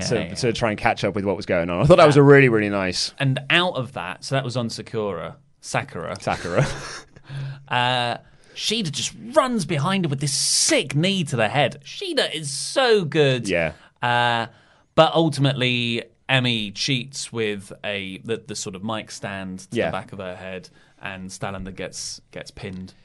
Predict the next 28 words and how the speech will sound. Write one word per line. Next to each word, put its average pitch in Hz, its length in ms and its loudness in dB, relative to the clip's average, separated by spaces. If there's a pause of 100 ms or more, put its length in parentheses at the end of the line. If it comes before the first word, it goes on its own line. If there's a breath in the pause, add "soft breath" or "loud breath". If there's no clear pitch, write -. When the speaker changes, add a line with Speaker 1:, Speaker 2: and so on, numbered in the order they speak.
(340 soft breath)
Speaker 1:
Jim 143 240 6
Ross 143 140 6
had 120 100 4
a 113 60 4
bad 117 240 4
call 107 560 0
at 110 80 -10
the 107 60 -8
start 104 280 -6
of 90 100 -12
this, - 440 -8 (160)
um, 82 320 -6
which 85 100 -10
a, 90 240 -4
a - 20 -2
lot 107 140 0
of 90 80 -4
people 90 180 -8
have 90 80 -10
pointed 92 300 -10
out 87 300 -8
on, 85 160 -8
on 120 260 0
the 117 80 2
old 104 120 -2
Speaker 2:
Mm. 92 40 -6
Speaker 1:
Twitter 90 160 -6
machine, 80 460 -10